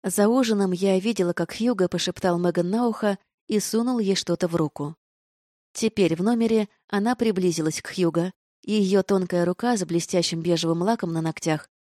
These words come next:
поместила нечто невидимое в его протянутую ладонь. «Наркотики», предположила я. Я почувствовала краткий, внезапный зуд предвкушения. Это я-то наркотиков почти никогда не употреблявшая.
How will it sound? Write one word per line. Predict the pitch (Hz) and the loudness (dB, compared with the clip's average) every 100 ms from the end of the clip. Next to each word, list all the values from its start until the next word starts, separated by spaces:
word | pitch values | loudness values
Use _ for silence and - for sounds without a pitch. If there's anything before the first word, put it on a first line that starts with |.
| _ | _
поместила | 233 226 - 269 240 | -2 -2 -2 -2 0
нечто | 196 208 - | 0 0 -2
невидимое | 175 170 208 233 208 208 208 | -2 -2 -2 0 2 0 -2
в | 165 180 | -2 0
его | 175 170 | 2 0
протянутую | 170 165 170 165 - 170 | 0 -2 -2 -2 -2 0
ладонь. | 160 151 151 147 - _ _ _ _ _ _ _ _ | 0 -2 -4 -6 -12 _ _ _ _ _ _ _ _
«Наркотики», | 180 175 175 220 208 - - 131 | -2 -2 0 2 2 0 -6 -8
предположила | - 156 - 160 160 156 | -4 -4 0 0 2 0
я. | 151 147 151 _ _ _ _ _ _ _ _ | 0 -2 -6 _ _ _ _ _ _ _ _
Я | 214 226 196 | -2 0 0
почувствовала | - 180 - 226 - 175 165 165 | 0 -2 0 -2 -2 0 0 0
краткий, | 196 226 226 196 180 - | 0 0 0 0 0 0
внезапный | 165 196 185 208 - 196 | 0 0 2 0 2 0
зуд | 196 196 | 2 0
предвкушения. | 185 185 - 208 - 160 151 147 - _ _ _ _ | -2 -4 0 2 2 0 -4 -10 -14 _ _ _ _
Это | - 175 170 | -2 0 0
я-то | 156 196 208 160 | 0 0 0 0
наркотиков | 156 - 202 196 - 156 | -2 0 0 -2 -2 -4
почти | 156 151 - | -2 -2 0
никогда | 165 160 156 160 | 0 0 0 0
не | 165 160 | 0 0
употреблявшая. | - - 175 214 180 - - | -2 0 4 4 2 -2 -8